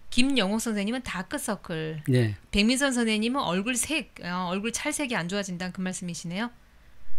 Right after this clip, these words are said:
Speaker 1: 이마 같아요. 정일원 선생님. 최수아님은 눈이다.
Speaker 2: 눈과 와잠.
Speaker 1: 네, 눈 밑 와잠.
Speaker 2: 홍시
Speaker 1: 홍시님
Speaker 2: 선생님.
Speaker 1: 피부색.
Speaker 2: 네.
Speaker 1: 정답은 대표님 몇 글자인가요?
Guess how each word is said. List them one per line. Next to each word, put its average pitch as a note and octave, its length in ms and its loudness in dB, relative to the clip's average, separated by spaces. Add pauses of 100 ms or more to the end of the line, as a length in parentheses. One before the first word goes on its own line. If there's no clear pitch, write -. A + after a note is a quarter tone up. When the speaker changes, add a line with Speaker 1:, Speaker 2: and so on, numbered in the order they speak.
(320)
Speaker 1:
이마 C#4 240 12
같아요. A3 580 10
정일원 G3 360 -2
선생님. F3 440 -4
최수아님은 B3 680 -2
눈이다. F3 500 -4 (840)
Speaker 2:
눈과 C3 540 12
와잠. A2 580 4 (320)
Speaker 1:
네, F3 260 -4
눈 G3+ 180 -2
밑 G#3+ 160 0
와잠. E3+ 420 0
Speaker 2:
홍시 E3+ 300 6
Speaker 1:
홍시님 C3 80 6
Speaker 2:
선생님. A#2+ 260 4
Speaker 1:
피부색. G3+ 340 -8
Speaker 2:
네. G2+ 280 0 (2000)
Speaker 1:
정답은 A#3 680 12
대표님 A#3 340 0
몇 D#3+ 140 -2
글자인가요? F#3+ 500 -4